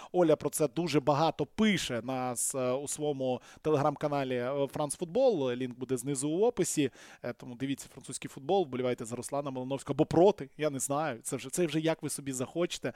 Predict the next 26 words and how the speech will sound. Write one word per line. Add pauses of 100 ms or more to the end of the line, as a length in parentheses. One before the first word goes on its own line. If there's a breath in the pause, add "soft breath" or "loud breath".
(380 loud breath)
А,
ну,
а
тобі
дякую,
що
прийшла, (120)
б-,
приходь
ще,
буду
кликати,
е, (100)
обов'язково.
І
от (180 loud breath)
на
закінчення,
знаєш,
як
в,
в
фільмі
було
американському, (420 loud breath)
м,